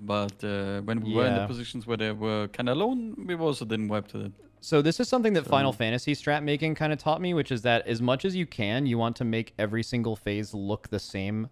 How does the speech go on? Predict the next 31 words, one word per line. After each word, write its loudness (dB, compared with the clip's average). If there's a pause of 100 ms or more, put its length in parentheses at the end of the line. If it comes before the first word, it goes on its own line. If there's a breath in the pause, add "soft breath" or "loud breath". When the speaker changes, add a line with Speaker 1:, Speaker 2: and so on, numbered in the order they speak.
Speaker 2:
like, -2
orientation, -2
boss -2
relative -4
wise, -2
to -8
make -2
things -6
consistent. -6 (240 soft breath)
So, 0
like, 4 (340 soft breath)
what 4
you 0
guys 6
did, 4
and 2
I 4
think -2
was -2
really 0
good 2
for -4
Firestorms, -2 (460 soft breath)
what 2
I 4
really 4
liked 2
about 0
what 0
we -2
did 0